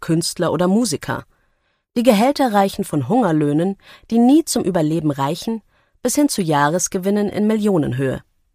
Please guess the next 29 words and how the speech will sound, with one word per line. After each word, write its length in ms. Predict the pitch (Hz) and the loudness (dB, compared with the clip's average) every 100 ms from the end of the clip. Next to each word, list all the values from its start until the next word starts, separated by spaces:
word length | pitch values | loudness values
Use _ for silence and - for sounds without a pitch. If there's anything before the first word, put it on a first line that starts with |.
| _ _ _ _ _ | _ _ _ _ _
Je 120 | 214 | 0
nachdem, 520 | 233 214 - 226 220 185 | 2 0 -2 0 2 0
wie 60 | |
bekannt 480 | 156 - - 196 - | -2 -4 0 0 0
man 120 | 156 | -4
ist, 360 | 127 127 - - _ _ | -4 -8 -12 -16 _ _
welche 240 | - 220 247 | 0 2 2
Ströme 480 | - - 175 247 226 | -2 0 2 4 4
an 160 | 151 | 2
Nebeneinkommen 800 | 147 202 226 165 151 - 160 156 | 2 0 0 -2 -4 -2 -2 -2
zur 160 | - 160 | -4 -8
Verfügung 460 | 156 - 190 165 | -8 -4 -2 0
stehen, 360 | 160 - 156 151 - _ _ _ _ | -2 -2 -2 -4 -8 _ _ _ _
wie 180 | 202 285 | 0 0
viele 260 | - 277 208 | 2 2 2
treue 360 | - 170 170 | 0 0 0
Follower 500 | - 160 190 190 165 | 0 0 4 4 4
man 160 | 156 147 | 2 0
um 220 | 160 214 | 0 0
sich 200 | 175 - | 0 -4
schart 320 | - 156 160 - - _ _ - | -2 0 -2 -8 -20 _ _ -2
und 160 | 233 | 0
wie 80 | 262 | 4
man 220 | 320 320 | 4 4
diese 260 | 247 240 240 | 2 0 0
monetarisiert, 960 | 220 220 208 202 180 156 175 190 - - _ _ | 2 0 -2 -4 -4 -4 0 0 0 -10 _ _
kann 160 | - 196 | 0 2
es 160 | - | 0
besser 480 | - 135 - 160 220 | -4 -4 -2 -2 -4